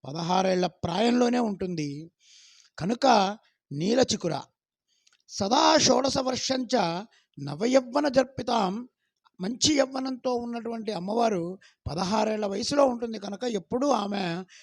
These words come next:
నీలచికుర అని ధ్యానం చేసుకుంటూ ఉండాలి. ఇలాగే నీలచికుర అన్నప్పుడు మనం ముంగురులని చెప్పుకున్నాం.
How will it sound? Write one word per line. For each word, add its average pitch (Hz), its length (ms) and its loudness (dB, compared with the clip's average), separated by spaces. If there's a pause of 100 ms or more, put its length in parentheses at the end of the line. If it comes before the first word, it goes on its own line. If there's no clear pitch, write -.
(140)
నీలచికుర 214 560 0
అని 190 280 -2
ధ్యానం 196 320 0
చేసుకుంటూ 190 380 -2
ఉండాలి. 165 440 -4 (1700)
ఇలాగే 269 560 -2
నీలచికుర 294 520 -8
అన్నప్పుడు 277 440 -8
మనం 240 260 -4
ముంగురులని 262 480 -2
చెప్పుకున్నాం. 208 760 -4